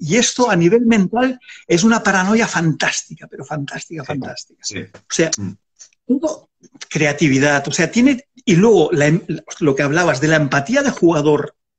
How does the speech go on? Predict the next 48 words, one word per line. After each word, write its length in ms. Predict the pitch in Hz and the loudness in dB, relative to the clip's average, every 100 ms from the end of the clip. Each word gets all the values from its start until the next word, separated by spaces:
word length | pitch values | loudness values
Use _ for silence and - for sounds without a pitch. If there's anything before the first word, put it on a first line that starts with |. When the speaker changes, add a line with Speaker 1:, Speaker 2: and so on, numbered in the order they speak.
| _ _ - | _ _ -8
Speaker 1:
eh, 200 | 147 - | -2 0
entrenador. 640 | 135 131 143 127 147 - _ _ _ _ _ _ | 0 2 0 0 -4 -8 _ _ _ _ _ _
Speaker 2:
Mm. 80 | 107 | -6
Speaker 1:
Bueno, 240 | 127 143 160 | -4 -4 -4
yo 140 | 143 | -2
he 40 | |
visto, 600 | 147 160 - 165 160 147 151 | -2 -2 0 2 4 2 0
no 200 | 143 151 | -4 -2
diré 220 | 147 151 | 0 0
nombres, 320 | 147 185 180 - | 0 0 -2 -2
pero 120 | 147 | 0
he 40 | |
visto 280 | 156 - 170 | 0 -2 -2
discusiones 720 | 151 - 160 - 175 160 123 | -2 0 -2 0 0 0 0
de 80 | 143 | -2
entrenadores 500 | 139 131 139 160 185 | -2 -2 -2 -2 -2
con 120 | 180 | -6
jugadores 500 | 135 160 151 175 202 - - - _ | -6 -6 -2 0 -2 -6 -20 -20 _
de 120 | 123 | -2
auténtico 440 | 127 123 139 170 185 | -2 0 0 2 2
matrimonio, 580 | 175 131 131 202 143 123 | 0 0 2 2 0 -4
de 100 | 131 | -6
que 100 | 143 | -2
dejas 260 | 143 156 | -2 0
la 120 | 151 151 | -2 -2
tapa 340 | 156 156 156 | -2 2 2
del, 300 | 143 143 143 | 4 2 -2
o 200 | 151 139 | -2 -4
que 100 | 139 | -2
no 100 | 139 | 0
tiras 200 | 165 147 | 0 0
la 80 | 135 | 0
cadena, 320 | 127 165 180 - | 0 -2 -2 -6
¿me 60 | 156 | -12
explico? 320 | - 160 - | -4 -4 -4
Speaker 2:
Sí. 200 | - - - - | -12 -16 -8 -4
Speaker 1:
Esto, 380 | 139 - 208 - _ _ - | 0 2 2 0 _ _ -4
esto 320 | 156 - 196 | -4 0 2
muestra 480 | 175 202 208 - 214 | 4 4 4 0 0
la 240 | 214 160 | 0 -2
cantidad, 520 | - 165 160 151 160 - | -2 2 2 2 0 0
la 160 | 147 | 0
complicidad 720 | 180 170 160 170 156 160 180 208 | 2 2 2 2 2 0 0 0
que 60 | - | -2
se 140 | - | 0
crea 220 | 175 180 | -2 -4
de 80 | - | -2
entrenador-jugador. 720 | 143 147 147 156 - - - | -4 -4 -6 -6 -10 -12 -14